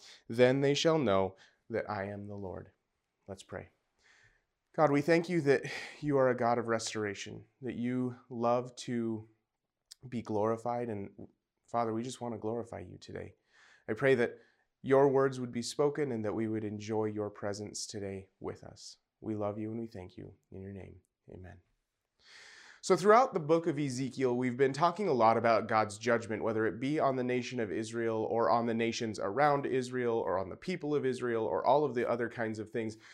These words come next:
We've been talking a lot about how God does not put up with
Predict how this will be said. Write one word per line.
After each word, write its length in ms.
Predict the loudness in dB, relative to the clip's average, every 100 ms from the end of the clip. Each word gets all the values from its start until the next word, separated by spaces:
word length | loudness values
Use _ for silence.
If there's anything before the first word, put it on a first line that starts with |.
| -8
We've 120 | 0
been 140 | 2 4
talking 360 | 2 0 -2
a 40 | 0
lot 300 | 2 4 2
about 380 | 0 2 2 2
how 340 | 2 2 2 -4 -20 _ -10 4
God 320 | 6 6 4
does 260 | 0 0 -4
not 640 | -2 0 2 0 -2 -8 -20
put 240 | -4 0 4
up 240 | 4 2
with 540 | -2 -2 -2 -6 -20